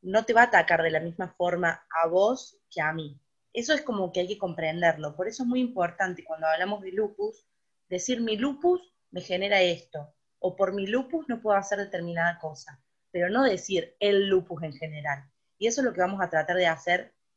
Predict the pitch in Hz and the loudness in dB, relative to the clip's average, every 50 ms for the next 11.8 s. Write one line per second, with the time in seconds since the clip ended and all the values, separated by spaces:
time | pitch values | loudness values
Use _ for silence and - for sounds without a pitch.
0 | _ _ - 151 - - _ - 151 139 170 170 - - 196 180 180 175 165 156 | _ _ -14 -14 -14 -16 _ -16 -10 -8 -8 -8 -6 -2 0 0 2 0 0 -2
1 | 151 - - 170 160 156 156 165 190 196 190 180 175 165 165 147 151 151 143 - | -6 -8 -4 0 2 2 4 6 6 6 6 4 2 -2 -2 -4 -6 -6 -6 -6
2 | 165 151 147 143 135 139 - - _ _ _ _ _ _ _ _ _ _ _ _ | -4 -4 -4 -6 -10 -14 -18 -20 _ _ _ _ _ _ _ _ _ _ _ _
3 | _ - 247 254 - 269 269 262 240 226 220 - - 247 240 208 180 170 170 170 | _ 0 0 0 2 2 0 0 0 -4 -4 0 2 2 2 2 2 -2 -2 -2
4 | 160 156 - 185 202 202 220 208 - - 170 156 156 160 170 190 226 277 - - | -2 -2 -2 -4 -4 -4 -6 -8 -8 -6 -6 -4 -2 0 2 2 2 0 -2 -10
5 | _ _ _ _ - - 185 - - - 247 226 202 180 170 - _ _ _ _ | _ _ _ _ -6 -4 -4 -4 -2 0 0 2 2 0 -4 -6 _ _ _ _
6 | _ _ _ _ _ _ - 226 214 185 160 - - - _ - 233 233 277 285 | _ _ _ _ _ _ 0 0 2 2 0 -4 -6 -10 _ -4 -4 0 0 0
7 | 254 262 214 185 190 214 233 240 240 262 - - 226 214 226 269 285 269 - - | 0 0 0 0 0 0 0 0 -2 -2 -6 -10 -2 2 4 4 4 2 2 2
8 | 196 185 175 170 170 190 190 196 196 - - 233 240 - - - _ _ _ _ | 2 2 2 0 -2 -4 -4 -4 -4 -4 -2 -2 0 0 -2 -4 _ _ _ _
9 | _ _ _ _ - 180 170 165 165 165 165 170 - - - - 165 165 170 190 | _ _ _ _ -8 -6 -6 -4 -4 -4 -4 -6 -8 -10 -14 -12 -10 -8 -6 -6
10 | 196 208 233 254 254 - - _ _ _ _ _ _ _ _ _ - 175 - 175 | -4 -2 -2 -4 -4 -6 -14 _ _ _ _ _ _ _ _ _ -8 -4 -2 -2
11 | 165 175 180 175 185 185 175 165 165 - 220 240 262 - - _ | -2 -2 -2 -4 -2 -2 -2 -2 -4 -6 -6 -6 -6 -8 -12 _